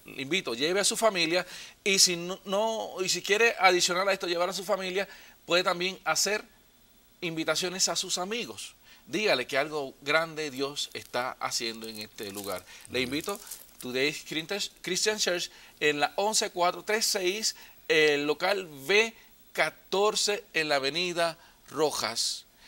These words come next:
Speaker 1: Allí también puede, le voy a dar mi número de teléfono, el teléfono pastoral, si nos quiere llamar es el siete ocho siete, cinco tres tres, cinco cinco uno uno.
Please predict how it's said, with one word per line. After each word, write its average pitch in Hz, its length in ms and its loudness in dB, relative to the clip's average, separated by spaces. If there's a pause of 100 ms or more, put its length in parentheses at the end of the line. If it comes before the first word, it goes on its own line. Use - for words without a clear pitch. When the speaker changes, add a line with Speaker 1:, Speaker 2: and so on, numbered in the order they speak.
(140)
Speaker 1:
Allí 131 260 0
también 156 280 -4
puede, 151 440 2
le 135 100 0
voy 127 180 0
a 139 60 4
dar 156 120 6
mi 156 220 -6
número 147 200 -4
de 151 60 -2
teléfono, 160 420 -4
el 135 360 -10
teléfono 131 320 -8
pastoral, 143 480 -4
si - 140 -6
nos 120 120 -12
quiere 120 200 -4
llamar 135 260 -2
es 147 80 0
el 139 80 -6
siete 123 240 -4
ocho 139 160 -6
siete, 147 400 -4 (320)
cinco 190 420 -4
tres 170 300 -6
tres, 127 240 -6
cinco 143 320 -8
cinco 110 460 -8
uno 139 220 -6
uno. 156 240 -8